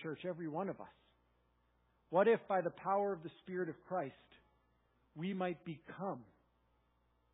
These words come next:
such men and women, in humility,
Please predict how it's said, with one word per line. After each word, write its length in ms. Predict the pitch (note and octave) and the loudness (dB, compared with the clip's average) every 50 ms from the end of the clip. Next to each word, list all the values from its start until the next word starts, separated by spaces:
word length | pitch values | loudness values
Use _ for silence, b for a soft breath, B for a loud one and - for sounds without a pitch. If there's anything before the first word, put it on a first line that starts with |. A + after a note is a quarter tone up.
| _ _ - | _ _ -6
such 160 | - D#3 C3+ - - | -4 -4 -4 -4 -8
men 200 | C#3 C#3 C3 A#2+ | -8 -6 -6 -6
and 120 | A#2 A2 A2 | -8 -10 -12
women, 260 | A#2 A#2 G#2+ G2+ F#2 - _ _ _ _ _ _ _ _ _ _ _ _ _ _ _ _ _ _ _ _ _ _ _ | -14 -16 -18 -20 -20 -20 _ _ _ _ _ _ _ _ _ _ _ _ _ _ _ _ _ _ _ _ _ _ _
in 80 | C#3+ C3+ | -12 -12
humility, 560 | A2+ B2 D#3 E3 F3+ F3+ E3+ D3+ A#2+ B2 A#2 | -8 -6 -2 0 2 2 2 2 0 -2 -8